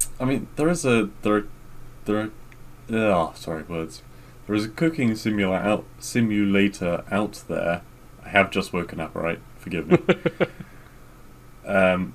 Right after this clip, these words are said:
Speaker 1: but I don't think I'd ever play a game like that, because cooking is something that I could readily do myself in real life at any
Speaker 2: Yeah.
Speaker 1: time.
Speaker 2: And you have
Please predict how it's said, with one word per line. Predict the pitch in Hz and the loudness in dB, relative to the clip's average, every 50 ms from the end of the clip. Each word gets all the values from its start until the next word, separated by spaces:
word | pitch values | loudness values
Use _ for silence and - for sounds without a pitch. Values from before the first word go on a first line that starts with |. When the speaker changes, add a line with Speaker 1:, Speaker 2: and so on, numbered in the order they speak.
| - - | -12 -2
Speaker 1:
but | - 110 | 2 2
I | 143 | 4
don't | 143 170 185 170 | 4 4 4 4
think | 160 170 165 | 2 2 4
I'd | 160 156 | 4 4
ever | 156 143 123 | 4 4 2
play | - - 147 139 | 0 0 2 2
a | 127 | 4
game | 127 131 127 120 | 4 4 4 4
like | 120 113 107 - | 4 2 2 2
that, | 135 117 92 - - - - - - - - | 2 2 2 2 -2 -6 -12 -20 -16 -6 -4
because | 107 - - - 113 107 104 101 101 98 95 - - - - - - - - - - - - - - - - | -4 -4 -4 -2 2 2 4 2 2 0 -4 -8 -12 -14 -16 -20 -20 -20 -20 -20 -20 -20 -20 -20 -18 -10 0
cooking | - 156 151 - 147 135 | 0 0 0 0 -2 0
is | 131 123 120 | 0 0 0
something | - 135 120 113 - 113 104 | 2 0 0 0 0 -2 0
that | 80 | 2
I | 104 104 101 - - - - - | 2 2 2 0 -6 -20 -18 -16
could | - - - 120 113 - | -12 -4 0 0 0 0
readily | 98 98 101 104 95 - 98 101 98 98 | 0 2 4 4 4 4 2 2 4 2
do | 90 85 104 101 98 95 | 2 2 2 2 4 4
myself | 92 92 92 - - 107 98 95 - | 2 2 0 0 2 2 2 2 0
in | - 95 90 | -4 -4 -2
real | 90 90 85 | 0 0 2
life | 87 90 82 - - - - - - - - - - - - - - | 4 2 2 2 0 -8 -14 -16 -18 -20 -20 -20 -20 -20 -20 -10 -8
at | 98 - | -6 0
any | 95 90 87 | 0 0 0
Speaker 2:
Yeah. | 65 | 0
Speaker 1:
time. | - - 87 82 - - - - - - - - - - - - | 0 0 -2 -2 -2 -4 -12 -14 -16 -20 -20 -20 -20 -20 -16 -6
Speaker 2:
And | - 98 95 | -4 -2 0
you | 95 | 0
have | 90 95 92 | 2 2 2